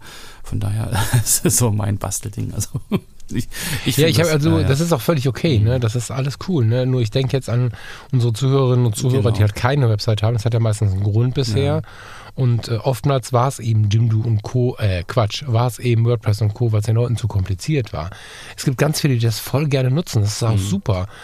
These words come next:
Speaker 2: Aber es gibt halt auch viele Menschen, denen das immer zu kompliziert war. Und,
Speaker 1: Ja.
Speaker 2: äh, bei Wix und bei Jimdo ist es einfach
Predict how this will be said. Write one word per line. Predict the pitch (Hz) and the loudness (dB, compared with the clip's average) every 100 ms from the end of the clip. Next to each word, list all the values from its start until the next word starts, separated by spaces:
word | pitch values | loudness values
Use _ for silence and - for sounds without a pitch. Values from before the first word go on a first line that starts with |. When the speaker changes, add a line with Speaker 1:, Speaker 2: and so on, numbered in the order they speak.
| - - | -14 -4
Speaker 2:
Aber | 120 | 0
es | 117 | 0
gibt | 147 127 | 0 -2
halt | |
auch | 104 | -2
viele | - 147 | 0 0
Menschen, | 139 131 120 | 0 -2 -2
denen | 127 127 | -2 -2
das | 107 | -2
immer | 117 117 | -2 -4
zu | 151 | -4
kompliziert | - 143 156 - 208 233 113 | -4 -4 -6 -4 -4 -2 -2
war. | 95 98 | -2 2
Und, | 110 | 2
Speaker 1:
Ja. | 107 101 101 101 - - | 2 0 -2 -6 -14 -10
Speaker 2:
äh, | 127 123 117 139 | -6 -4 -4 -2
bei | 135 127 | 0 2
Wix | 147 165 156 | 2 0 -2
und | 123 | 0
bei | 123 | 0
Jimdo | 123 143 147 | 0 0 0
ist | 170 139 | -2 -2
es | 143 | -2
einfach | 131 139 131 | -2 0 -2